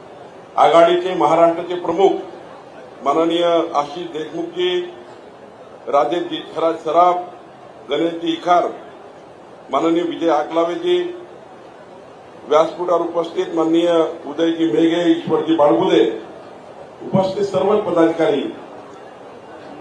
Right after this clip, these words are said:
अकोल्याला पुन्हा एकदा माननीय देवेंद्रजींना वर्ध्याचा आजचा फॉर्म भरून तिकडे जायचं आहे, पण, अ,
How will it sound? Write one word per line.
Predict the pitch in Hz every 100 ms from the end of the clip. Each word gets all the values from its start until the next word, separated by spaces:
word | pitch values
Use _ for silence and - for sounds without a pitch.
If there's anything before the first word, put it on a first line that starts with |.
| - - - - -
अकोल्याला | 131 135 170 170 170 175 175 170 - - - - - 147
पुन्हा | 160 170
एकदा | 175 175 170
माननीय | 160 165
देवेंद्रजींना | 170 156 165 165 165 165 165 170 165 - - - -
वर्ध्याचा | 143 143 160 170 170
आजचा | - 165 165
फॉर्म | 151 151
भरून | 156 170
तिकडे | 170 170 160
जायचं | 165 160 160
आहे, | 165 180 202 - - - - - - - - - - - - - - - -
पण, | 156 175
अ, | 175 170